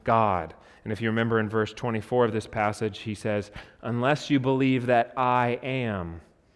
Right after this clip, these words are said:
you will die in your sins." So we saw the necessity of believing in Christ, not only as Messiah, but as divine, as God himself.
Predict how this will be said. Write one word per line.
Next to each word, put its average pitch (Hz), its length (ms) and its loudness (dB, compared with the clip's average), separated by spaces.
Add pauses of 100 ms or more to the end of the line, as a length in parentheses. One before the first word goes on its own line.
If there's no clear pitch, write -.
(460)
you 113 160 -4
will 110 140 2
die 98 500 0
in 98 120 -8
your 92 100 -4
sins." 82 480 -10
So - 180 -6
we 107 120 -2
saw 120 200 2
the 113 140 0
necessity 127 840 2
of 110 160 -2
believing 135 540 2
in 139 180 -2
Christ, 117 560 0 (180)
not 135 360 4
only 156 340 2
as 143 240 2
Messiah, 120 800 2 (420)
but 110 240 -2
as 107 480 0 (260)
divine, 104 680 -2
as 101 460 -4 (260)
God 101 380 0
himself. 95 760 -6